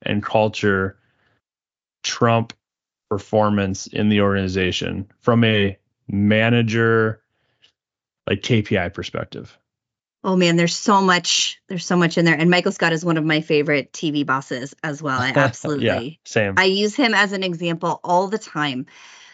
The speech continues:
Speaker 2: Um, I think especially he's, he's,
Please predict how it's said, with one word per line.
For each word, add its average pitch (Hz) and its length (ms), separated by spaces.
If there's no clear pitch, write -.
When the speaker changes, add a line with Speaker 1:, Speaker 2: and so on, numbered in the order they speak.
Speaker 2:
Um, 175 600
I 180 120
think 170 320
especially 262 680
he's, 170 360
he's, 180 300